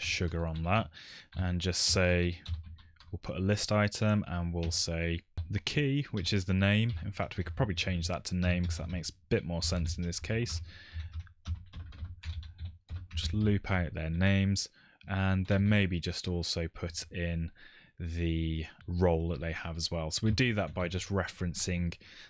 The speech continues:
the property, uh, that is represented by that key, which we, we know the,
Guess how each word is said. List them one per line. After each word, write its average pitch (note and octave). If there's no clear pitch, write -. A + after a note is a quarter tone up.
the E2+
property, F2
uh, E2
that F2
is F2
represented G2+
by A2+
that G2
key, D3+
which G2
we, F2+
we A#2+
know B2
the, G2